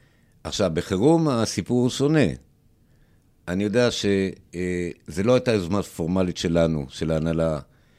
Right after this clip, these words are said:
אה, אני וחבריי יצרנו קשר, או חבריי ואני, יצרנו קשר עם מנכ"לים בדרום ובצפון לסיוע. יש, אה, חלק היו זק-, זקוקים לסיוע פיזי, חלק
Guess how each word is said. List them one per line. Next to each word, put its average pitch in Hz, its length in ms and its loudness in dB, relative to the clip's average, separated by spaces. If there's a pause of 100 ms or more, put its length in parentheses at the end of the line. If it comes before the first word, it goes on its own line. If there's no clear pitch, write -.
(500)
אה, 92 420 -2 (760)
אני 123 300 4
וחבריי 104 580 2
יצרנו 104 380 -2
קשר, 92 460 0
או 73 100 -8
חבריי 87 420 -2
ואני, 90 460 0
יצרנו 104 440 -2
קשר 101 300 -2
עם 95 140 0
מנכ"לים 92 460 -2
בדרום 90 460 0
ובצפון 87 720 -2 (420)
לסיוע. 90 600 0 (300)
יש, 87 360 -4
אה, 90 480 -4
חלק 98 360 -6
היו 92 160 -4
זק-, - 360 -16
זקוקים 87 420 -6
לסיוע 90 400 -2
פיזי, 80 460 -6
חלק 98 420 -4